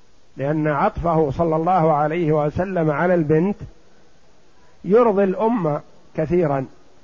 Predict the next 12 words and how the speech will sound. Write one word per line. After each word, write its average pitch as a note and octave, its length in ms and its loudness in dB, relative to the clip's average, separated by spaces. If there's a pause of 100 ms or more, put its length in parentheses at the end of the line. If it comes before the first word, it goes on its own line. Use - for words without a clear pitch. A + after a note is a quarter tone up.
(760)
التي C#3 380 -2
هي D#3 240 0
بنت F3 280 -2
الرسول D3+ 480 -2
صلى D3+ 200 -4
الله C#3+ 360 -2
عليه C3+ 340 -4
وسلم، C3 540 -6 (1700)
ولتعليم G#3+ 840 0
الأمة، G3 480 -2 (2250)
وأن G#3+ 380 -2
التشدد E3+ 760 0